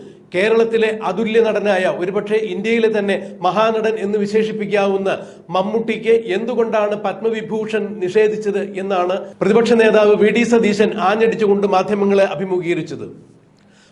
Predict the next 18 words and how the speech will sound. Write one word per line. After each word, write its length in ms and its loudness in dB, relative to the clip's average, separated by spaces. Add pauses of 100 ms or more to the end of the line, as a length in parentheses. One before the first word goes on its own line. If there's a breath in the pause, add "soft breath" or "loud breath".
മമ്മൂട്ടിയുടെ 600 0
മതം 420 2
തന്നെയായിരുന്നു 540 2
സതീശൻ 420 -6
ഉയർത്തി 460 -2
കാണിക്കാൻ 320 -2
ശ്രമിച്ചത് 460 0
എന്ന് 360 0
തന്നെയാണ് 440 0 (280 loud breath)
രാഷ്ട്രീയ 480 0
എതിരാളികളും 880 -2
അല്ലെങ്കിൽ 380 -4
രാഷ്ട്രീയ 420 -2 (260 loud breath)
നിരീക്ഷകരും 580 -4
ചൂണ്ടിക്കാണിക്കുന്നത്. 840 -4 (560 soft breath)
എന്താണ് 520 2
പെട്ടെന്ന് 380 0
മമ്മൂട്ടിയോട്, 720 2